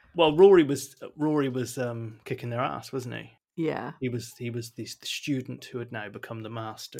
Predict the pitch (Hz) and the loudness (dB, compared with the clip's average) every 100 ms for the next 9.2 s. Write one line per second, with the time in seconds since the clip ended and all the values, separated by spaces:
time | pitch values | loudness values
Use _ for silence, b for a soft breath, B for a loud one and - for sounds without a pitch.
0 | - 180 160 135 - - 131 - - - | 2 4 6 6 4 0 0 -2 -10 -8
1 | 147 143 113 113 - 110 107 113 107 - | -6 -6 -6 -8 -6 -8 -8 -14 -14 -10
2 | - - - _ b - - - 135 110 | -10 -12 -18 _ b -20 -16 -8 -6 -4
3 | 135 - _ _ - 135 120 120 135 127 | -8 -12 _ _ -12 -8 -6 -2 -2 0
4 | 131 147 151 196 190 85 - _ _ - | -2 0 2 0 -2 -8 -12 _ _ -12
5 | - 101 117 117 - 85 80 - 139 123 | -6 -4 -4 -6 -4 -4 -6 -8 -10 -8
6 | 104 - b b _ - 226 208 - - | -8 -10 b b _ 4 4 4 0 0
7 | 180 208 170 107 98 98 101 - 113 104 | 0 2 2 0 0 -4 -10 -8 -6 -6
8 | - - - - 127 113 113 117 107 107 | -10 -16 -20 -14 -10 -8 -8 -4 -4 -4
9 | 107 | -8